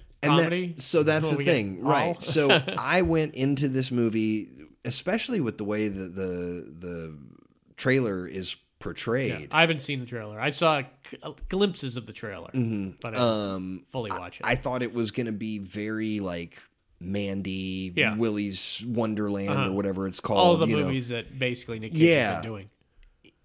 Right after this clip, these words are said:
Speaker 1: It has, I don't, I don't wanna say, I don't wanna, no, I can't, I can't, I can't.
Speaker 2: <laughs> I can't,
Speaker 1: I can't.
Speaker 2: I can't.
Speaker 1: See, that's the thing is, like,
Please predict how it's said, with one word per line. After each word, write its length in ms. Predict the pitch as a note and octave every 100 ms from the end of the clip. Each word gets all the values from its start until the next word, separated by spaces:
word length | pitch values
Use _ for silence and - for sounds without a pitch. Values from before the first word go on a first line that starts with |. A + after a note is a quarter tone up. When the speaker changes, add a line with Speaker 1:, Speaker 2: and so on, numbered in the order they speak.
| - _ _ _ _ _
Speaker 1:
It 160 | C3+
has, 520 | G#2 C#3+ C3+ A2+ - - _ _ _ _ _ _ _ _ _ - _ - - - - - -
I 60 | B2+
don't, 260 | C#3+ -
I 40 | C#3
don't 120 | D3
wanna 160 | E3 D3
say, 280 | - A2+ - - - - - - - - -
I 100 | C#3
don't 200 | D#3+ F3+
wanna, 180 | E3 D3
no, 280 | C3+ D3+ A#2
I 120 | G#2+
can't, 360 | B2+ - C3 -
I 80 | G#2
can't, 300 | - A2 -
I 100 | F#2
can't. 280 | G2+ - D#2+
Speaker 2:
<laughs> 240 | D#3 A2+ -
I 80 | A3
can't, 100 | -
Speaker 1:
I 100 | F3+
can't. 220 | E3+ E3
Speaker 2:
I 40 | D3
can't. 280 | D#3 A#2+ -
Speaker 1:
See, 140 | - G#3+
that's 200 | G#3 G#3
the 80 | F3+
thing 240 | G#3+ G3
is, 140 | C#3 C#3
like, 280 | C3+ C3